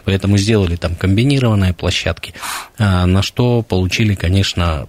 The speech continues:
м, заслуженно положительные отзывы от, э, жителей микрорайона. Поэтому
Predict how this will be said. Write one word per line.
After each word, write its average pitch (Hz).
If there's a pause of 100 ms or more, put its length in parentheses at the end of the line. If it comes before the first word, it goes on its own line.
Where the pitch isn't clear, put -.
м, 82 (360)
заслуженно 107
положительные 101 (320)
отзывы 90
от, 85 (160)
э, 80
жителей 85
микрорайона. 85 (420)
Поэтому 110